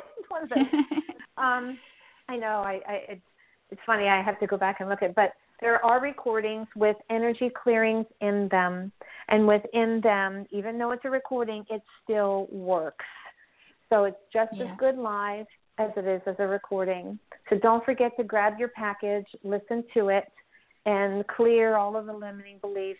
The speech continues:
Speaker 1: wrapped around many of those topics also. I've been doing this for over eleven years now,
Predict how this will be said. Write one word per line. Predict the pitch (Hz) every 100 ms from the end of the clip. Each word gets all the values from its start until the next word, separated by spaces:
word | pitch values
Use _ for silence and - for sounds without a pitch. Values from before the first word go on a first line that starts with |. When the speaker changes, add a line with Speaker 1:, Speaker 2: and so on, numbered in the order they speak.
| -
Speaker 1:
wrapped | 196 190 196
around | 185 190 185 190 190 - - - -
many | 202 202 202 196
of | 190
those | 185 185 185 -
topics | 180 180 175 -
also. | 175 175 - 170 170 196 - -
I've | 214
been | 226 220
doing | 226 226
this | 233 233
for | 226
over | 226 226
eleven | 226 214 233 220
years | 202 202 -
now, | 208 220